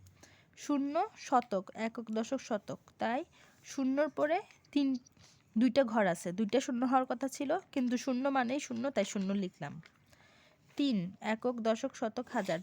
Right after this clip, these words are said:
তিন হচ্ছে হাজার, তাই তিনের পরে কয়টা ঘর আছে? একটা, দুইটা, তিনটা, তাই তিনের পরে তিনটা শূন্য দিব। নয় হচ্ছে অযুত, একক, দশক, শতক, হাজার অযুত, তাই নয় অযুত লিখে নয়ের পরে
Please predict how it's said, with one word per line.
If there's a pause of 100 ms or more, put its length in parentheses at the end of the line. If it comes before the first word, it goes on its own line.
(160)
তিন (100)
হচ্ছে (720)
হাজার, (420)
তাই (600)
তিনের
পরে
কয়টা
ঘর (100)
আছে? (200)
একটা,
দুইটা, (340)
তিনটা, (240)
তাই
তিনের
পরে (100)
তিনটা
শূন্য (140)
দিব। (1200)
নয় (580)
হচ্ছে (160)
অযুত, (1200)
একক, (100)
দশক,
শতক,
হাজার (120)
অযুত, (120)
তাই (120)
নয় (100)
অযুত (100)
লিখে (400)
নয়ের
পরে